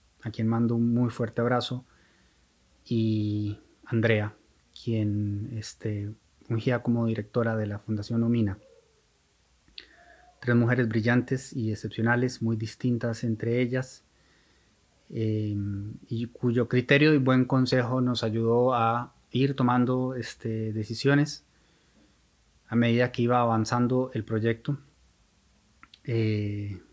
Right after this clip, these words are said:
estoy absolutamente convencido de, de que lo respaldaron siempre, este, por, por completo y, y en el caso particular de Andrea,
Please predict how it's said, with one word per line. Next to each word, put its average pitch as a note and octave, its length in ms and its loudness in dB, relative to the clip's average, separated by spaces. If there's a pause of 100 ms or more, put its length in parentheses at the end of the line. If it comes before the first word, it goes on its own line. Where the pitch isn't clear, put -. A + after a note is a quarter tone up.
estoy A#2+ 360 0
absolutamente A#2+ 540 -2
convencido A#2+ 540 2
de, G#2 200 -2 (1800)
de A2+ 300 -2
que G#2 680 -2 (1400)
lo B2+ 160 2
respaldaron A#2 600 0
siempre, A2 420 -2
este, A2 300 -10
por, G2 320 -12 (480)
por G#2+ 160 -8
completo C3 440 0
y, A2 220 -2
y A2+ 100 -4
en A2 80 -4
el A2 120 -6
caso A2+ 240 -2
particular A2+ 500 -4
de A#2 80 -2
Andrea, A2+ 380 0